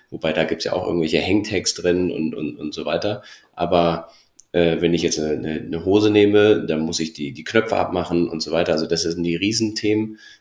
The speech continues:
äh, die es auch grundsätzlich beim Textilrecycling gibt. Aber das ist noch relativ einfach und da gibt's auch schon erste Lösungen.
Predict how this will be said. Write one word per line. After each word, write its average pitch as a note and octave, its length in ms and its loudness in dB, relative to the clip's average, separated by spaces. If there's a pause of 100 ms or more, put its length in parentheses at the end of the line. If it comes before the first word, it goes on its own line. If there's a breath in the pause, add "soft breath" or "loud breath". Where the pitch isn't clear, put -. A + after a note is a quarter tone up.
(120)
äh, F2 300 -2
die E2 140 -14
es - 100 -6
auch D2+ 100 -6
grundsätzlich E2+ 380 -6
beim D#2+ 160 -6
Textilrecycling C3+ 760 -4
gibt. C3 180 -4
Aber E2+ 120 -8
das - 140 -10
ist G#2 120 -4
noch F2+ 140 -10
relativ G2+ 420 -6
einfach A2 400 -2
und F#2+ 100 -14
da F2 60 -10
gibt's - 240 -18
auch E2 60 -12
schon - 200 -6
erste D#2 300 -4
Lösungen. D#2+ 480 -2